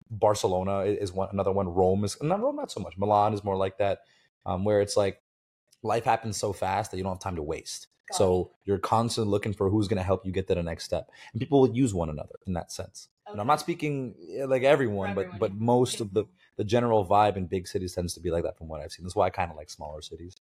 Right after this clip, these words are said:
Speaker 2: Okay, so then that leads to my next question is, where have you been where it's been operating on the most high vibrations?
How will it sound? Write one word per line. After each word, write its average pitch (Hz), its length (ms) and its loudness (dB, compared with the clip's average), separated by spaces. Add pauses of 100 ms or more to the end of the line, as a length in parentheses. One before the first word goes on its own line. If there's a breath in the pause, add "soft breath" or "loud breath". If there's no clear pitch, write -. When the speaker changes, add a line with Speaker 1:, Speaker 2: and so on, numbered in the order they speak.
(120)
Speaker 2:
Okay, 220 180 -6
so 220 160 -8
then 208 300 -8
that 196 260 6
leads 196 300 -6
to 202 60 -6
my 170 280 -4
next 180 320 -2
question 180 320 0
is, 175 160 -4
where 185 440 4
have 196 160 -2
you 196 100 -6
been 180 220 0
where 170 120 2
it's - 240 -2
been 175 280 -2
operating 170 460 0
on 165 100 -6
the 165 60 -8
most 160 200 -6
high 165 280 4
vibrations? - 760 -4